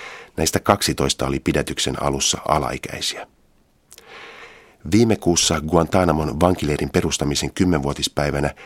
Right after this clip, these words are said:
leirillä oli edelleen sataseitsemänkymmentäyksi vankia yli kahdestakymmenestä maasta. Suurimmalle osalle heistä ei ole koskaan luettu mitään syytteitä. Näin toteaa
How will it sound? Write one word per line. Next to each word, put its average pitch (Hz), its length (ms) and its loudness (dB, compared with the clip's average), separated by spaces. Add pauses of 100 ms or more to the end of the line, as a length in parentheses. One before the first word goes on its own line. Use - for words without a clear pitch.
(380)
leirillä 78 420 2
oli 78 240 2
edelleen 73 440 0
sataseitsemänkymmentäyksi - 1300 0
vankia 69 480 0
yli 71 280 -6
kahdestakymmenestä - 840 -4
maasta. - 440 -6 (1200)
Suurimmalle 76 520 2
osalle 82 300 2
heistä 76 280 0
ei 73 160 0
ole 69 120 -2
koskaan 65 460 -4
luettu 67 340 -4 (100)
mitään - 360 -6
syytteitä. - 640 -8 (1500)
Näin 113 240 4
toteaa 78 440 2